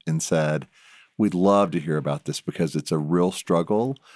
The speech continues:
It's something we know there's victory in and freedom in, but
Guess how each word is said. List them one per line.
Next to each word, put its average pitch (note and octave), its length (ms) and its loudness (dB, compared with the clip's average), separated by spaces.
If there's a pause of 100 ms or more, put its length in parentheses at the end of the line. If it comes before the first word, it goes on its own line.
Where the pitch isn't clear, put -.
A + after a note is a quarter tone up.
(360)
It's F#2 120 -2
something F2+ 460 0
we F#2 160 2
know E2 320 2
there's F2+ 220 -2
victory G#2 480 0
in A2+ 80 -2
and F2+ 100 -2
freedom G2 380 0
in, A#2 180 0
but D#2 300 0